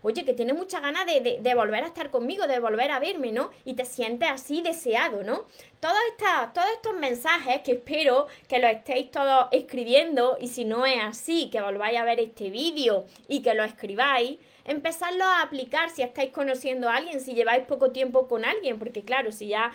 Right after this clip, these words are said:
eh, lleváis más tiempo con alguien, pues es más complicado, aunque no es imposible, pero es más complicado, ¿no?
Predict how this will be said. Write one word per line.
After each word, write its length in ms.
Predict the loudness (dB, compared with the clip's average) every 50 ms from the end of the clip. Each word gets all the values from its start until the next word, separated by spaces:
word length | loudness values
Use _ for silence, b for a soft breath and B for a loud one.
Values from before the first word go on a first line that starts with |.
| B B B
eh, 200 | 0 2 2 4
lleváis 260 | 4 4 4 2 2
más 220 | 2 -2 -4 -4 -4
tiempo 320 | -2 -2 0 0 -2 -2
con 160 | -2 -2 0
alguien, 400 | 0 0 0 2 2 0 0 0 -2 B B B -8
pues 340 | 4 6 8 8 8 8 6 2 -6 _ -20 -20 _ _ _ _ _ _ _
es 240 | 2 2 2 2 2 2
más 160 | 0 0 0
complicado, 920 | -2 0 2 4 4 4 2 2 -2 -2 4 4 4 6 6 6 6 6
aunque 260 | 6 6 8 8 8
no 120 | 8 8 6
es 60 | 4
imposible, 480 | 2 2 0 -2 0 0 0 2 0 0
pero 140 | 2 4 4
es 80 | 4 4
más 220 | 2 0 -2 -2
complicado, 720 | -2 -2 -2 -2 -2 -4 -6 -4 0 2 2 4 4 2 0
¿no? 240 | 0 0 0 0